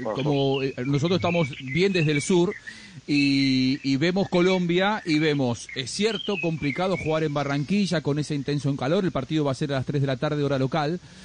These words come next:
Speaker 2: pero también los grandes jugadores que tiene Colombia, ¿no? ¿Qué, qué, eh, p-, preocupa el, el momento de, no sé, de Duván Zapata, de Muriel, que están siendo grandes figuras en Italia, un, un mercado que vos conocés bien?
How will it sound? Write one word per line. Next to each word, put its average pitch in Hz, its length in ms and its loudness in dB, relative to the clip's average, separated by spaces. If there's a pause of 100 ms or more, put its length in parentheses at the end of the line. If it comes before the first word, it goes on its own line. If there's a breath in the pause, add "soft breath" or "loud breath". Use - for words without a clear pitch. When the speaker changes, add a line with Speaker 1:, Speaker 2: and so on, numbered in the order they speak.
(280 loud breath)
Speaker 2:
pero 143 180 0
también 156 380 2
los 175 100 4
grandes 185 320 0
jugadores 131 300 0
que 120 80 -4
tiene 120 180 -2
Colombia, 117 460 0
¿no? 165 120 0
¿Qué, 202 200 0
qué, 196 260 0
eh, 156 60 0
p-, 147 200 -6
preocupa 233 720 -2
el, 160 200 -2
el 147 180 0
momento 190 600 2
de, 147 360 2
no 139 80 0
sé, 123 200 -2
de 117 120 0
Duván 131 320 2
Zapata, 147 880 0
de 127 140 0
Muriel, 160 540 2
que 131 100 -6
están 135 200 -6
siendo 147 320 -4
grandes 156 320 0
figuras 143 400 0
en 131 80 -4
Italia, 185 400 0
un, 135 200 -4
un 139 140 -2
mercado 139 380 0
que 127 100 -4
vos 135 140 0
conocés 120 320 -2
bien? 202 180 0